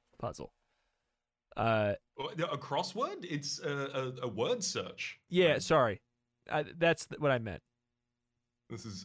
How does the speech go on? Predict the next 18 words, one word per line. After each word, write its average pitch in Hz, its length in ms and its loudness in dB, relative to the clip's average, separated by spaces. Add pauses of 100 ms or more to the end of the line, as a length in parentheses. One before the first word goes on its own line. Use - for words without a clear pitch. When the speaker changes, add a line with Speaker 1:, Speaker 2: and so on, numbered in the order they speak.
(140)
Speaker 2:
A-okay, 131 960 0 (220)
because 131 520 -2 (240)
thankfully, 160 800 0 (1000)
Crystal, 127 640 0 (260)
absolute 254 840 4
genius, 214 960 4
knew 190 240 6
how 214 200 2
to 190 100 2
defeat 180 320 -2
these 180 220 0
Arcturans 160 720 0
and 117 160 -2
has, 117 440 0
uh, 185 160 -4 (140)
the, 165 160 -6
you 160 100 2
know, 123 160 2